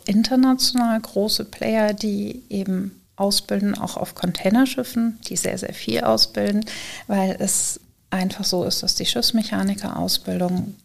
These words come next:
der beste Einstieg auch für eine Karriere in der Seeschifffahrt ist. Das heißt, da ist es so, dass viele dann eben sagen, wir wollen Leute haben, die das von der Pike auf gelernt haben. Und der Schiffsmechaniker ist ja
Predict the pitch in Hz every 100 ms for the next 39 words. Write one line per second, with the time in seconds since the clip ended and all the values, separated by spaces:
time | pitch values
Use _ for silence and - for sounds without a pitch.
0 | _ 185 - - - - 214 - - 202
1 | 269 - - - - - - 175 165 -
2 | - - 175 170 170 170 175 175 175 175
3 | 175 185 180 185 - 180 - - - -
4 | 196 190 196 - - - - - - 196
5 | 196 196 208 - 208 208 208 196 - -
6 | - - - - 214 208 196 202 - -
7 | 202 185 180 180 180 175 - - _ _
8 | 190 175 185 190 185 175 180 190 - -
9 | 180 185 180 175 170 - 170 165 - -
10 | - 180 - 180 180 247 254 262 254 196
11 | 190 - - - - - - 190 - 208
12 | 233 233 233 220 226 220 208 - - 202
13 | 202 -